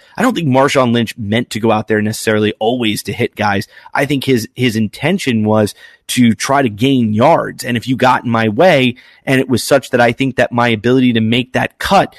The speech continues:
was unavailable, then I know that I can win with that intentionality and leverage within collisions. And I think that when you look at players like A J Dillon, for example,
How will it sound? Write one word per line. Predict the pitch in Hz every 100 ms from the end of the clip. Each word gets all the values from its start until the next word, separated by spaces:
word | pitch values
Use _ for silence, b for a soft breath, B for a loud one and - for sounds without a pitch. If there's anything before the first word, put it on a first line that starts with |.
| B -
was | 123 - -
unavailable, | 143 139 110 127 196 143 110 110 b -
then | 131 147
I | 156
know | 151 123 143 160
that | 120
I | 120 123
can | - 120 107
win | 120 143 110 104 b b
with | - 127
that | 131 123
intentionality | 120 - 131 123 123 123 127 120 117
and | 113 113
leverage | 117 120 104
within | 110 113 107
collisions. | - 110 120 104 101
And | 113
I | 117
think | 110 156 143
that | -
when | 123
you | 113
look | 110 170
at | 208 -
players | 143 135
like | 123 117
A | 127 123
J | 120 110
Dillon, | 120 131 120
for | - 110
example, | 98 107 110 - 101